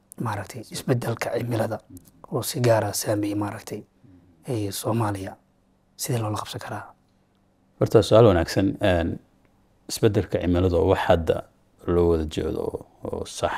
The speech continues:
Speaker 2: ah oo socda, caalamka oo dhan ka socda. Een, sidee loola qabsan karaa wey marka? Maxaa sababa? Sidee se loola qabsan karaa?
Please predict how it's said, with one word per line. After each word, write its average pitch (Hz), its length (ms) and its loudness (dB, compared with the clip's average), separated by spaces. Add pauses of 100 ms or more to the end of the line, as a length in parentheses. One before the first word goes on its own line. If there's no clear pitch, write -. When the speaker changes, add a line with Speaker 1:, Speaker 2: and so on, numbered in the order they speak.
Speaker 2:
ah 87 100 -2
oo 87 120 2
socda, 76 380 -4 (280)
caalamka 78 320 0
oo - 60 -6
dhan - 80 -12
ka - 60 -10
socda. - 280 -6 (1080)
Een, 78 440 -4 (280)
sidee 104 380 4
loola 95 240 6
qabsan - 300 -4
karaa 76 180 -2
wey 73 80 -4
marka? - 240 -12 (200)
Maxaa 104 220 4
sababa? 95 380 4 (480)
Sidee - 180 0
se - 140 -2
loola 85 180 0
qabsan - 260 -16
karaa? - 200 -12